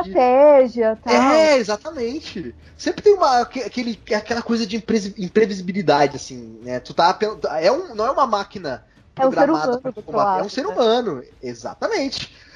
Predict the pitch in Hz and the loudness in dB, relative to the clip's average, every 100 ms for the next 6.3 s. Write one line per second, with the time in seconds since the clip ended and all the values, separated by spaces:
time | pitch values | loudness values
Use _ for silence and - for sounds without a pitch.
0 | - 190 220 254 - - 240 240 277 - | -8 0 2 2 0 -4 -2 0 -4 -4
1 | - 262 240 453 466 427 277 277 214 190 | -2 2 2 2 -2 -4 -2 -2 0 0
2 | 196 - 220 170 139 - 113 107 113 _ | 0 0 0 0 -2 -10 -8 -8 -8 _
3 | _ _ _ _ _ - 226 - 233 254 | _ _ _ _ _ -14 -12 0 2 2
4 | - - 311 277 349 330 339 277 349 330 | -2 -4 -2 0 0 2 4 4 4 0
5 | 330 320 415 240 214 240 262 294 381 277 | -2 -2 -2 0 2 2 0 -6 -6 -8
6 | 240 302 | -8 -2